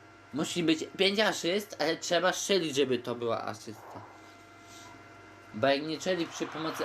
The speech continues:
asysty, to to nie jest asysta. Albo jak jakiś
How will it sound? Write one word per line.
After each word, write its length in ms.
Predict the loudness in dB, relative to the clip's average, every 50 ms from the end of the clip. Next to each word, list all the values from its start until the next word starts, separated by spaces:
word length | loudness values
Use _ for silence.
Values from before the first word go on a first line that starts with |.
| -2 0
asysty, 640 | 0 0 0 -2 -4 -4 -4 -2 2 2 2 2 2 -2 -4 -6 -6 -6 -6 -6 -6 -6 -6 -6 -4 -4 -2 -2 -2 -2 -4 -4 -4 -4 -4 -4 -6 -6 -6 -4 -2
to 80 | -2 0
to 120 | 2 2
nie 140 | 2 2 2
jest 220 | 2 2 0 -2
asysta. 440 | -2 -4 -2 -4 -4 -4 -4 -6 -6 -6 -4 -4 -4 -4 -4 -4 -4 -4 -4 -4 -4 -4 -4 -4 -4 -2 -2 -2 -2 -2 -2 0 0 0 0 0 0 0 0 0 0 0 0 -2 -2 -2 -2 -2 -2 -2 0 0
Albo 160 | 2 2 4
jak 240 | 4 4 4 2 2
jakiś 280 | 0 0 0 -2 -4